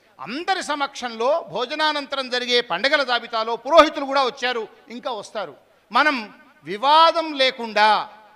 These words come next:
ఏకాభిప్రాయంతో ఈ పండగల నిర్వహణ కోసం దయచేసి తగిన సూచనలు ఇవ్వండి.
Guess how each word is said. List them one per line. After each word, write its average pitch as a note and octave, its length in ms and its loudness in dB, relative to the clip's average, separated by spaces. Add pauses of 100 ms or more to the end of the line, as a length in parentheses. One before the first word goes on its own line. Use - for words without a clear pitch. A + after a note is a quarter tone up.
(280)
ఏకాభిప్రాయంతో C4+ 1500 2 (340)
ఈ A#3 120 -12
పండగల D4 520 -4
నిర్వహణ A#3 360 -6
కోసం A3 360 -12
దయచేసి C4 560 -4
తగిన A#3 320 -10
సూచనలు B3+ 460 -10
ఇవ్వండి. G#3+ 460 -8